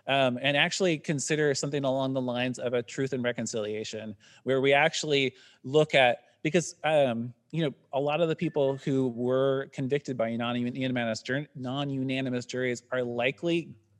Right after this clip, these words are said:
they likely did commit the crime. So it would be injustice to,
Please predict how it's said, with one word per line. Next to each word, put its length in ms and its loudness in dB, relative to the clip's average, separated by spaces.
they 120 0
likely 320 0
did 300 0
commit 320 -2
the 80 -8
crime. 480 -4
So 320 4
it 80 2
would 220 2
be 320 -2
injustice 840 0
to, 460 0